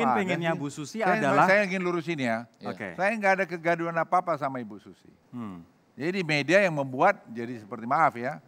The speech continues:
Speaker 3: Hmm.
Speaker 1: jadi seperti nggak ada. Ya kalau kita beda pendapat kan biasa.
Speaker 2: Ya.
Speaker 1: Ya nggak ada masalah kok. Saya dengan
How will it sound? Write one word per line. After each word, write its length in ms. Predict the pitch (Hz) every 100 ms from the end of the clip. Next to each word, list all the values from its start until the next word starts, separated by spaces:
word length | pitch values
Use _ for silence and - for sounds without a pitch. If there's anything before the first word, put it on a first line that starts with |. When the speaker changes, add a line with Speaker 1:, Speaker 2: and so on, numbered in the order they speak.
| -
Speaker 3:
Hmm. 220 | 110 98
Speaker 1:
jadi 120 | 113
seperti 300 | 131 147 135
nggak 220 | 196 175 208
ada. 260 | 180 143 - _ _ _ -
Ya 100 | 123
kalau 200 | 185 190
kita 200 | 170 185
beda 220 | 170 175
pendapat 380 | 180 180 175 196
kan 140 | 208 196
biasa. 360 | 110 85 - 90 _ _
Speaker 2:
Ya. 220 | 107 - _ _ _ _ _
Speaker 1:
Ya 100 | -
nggak 180 | 175 156
ada 120 | 147
masalah 360 | 143 135 101
kok. 200 | 139 180 - - - - - - -
Saya 180 | 147
dengan 160 | 165 160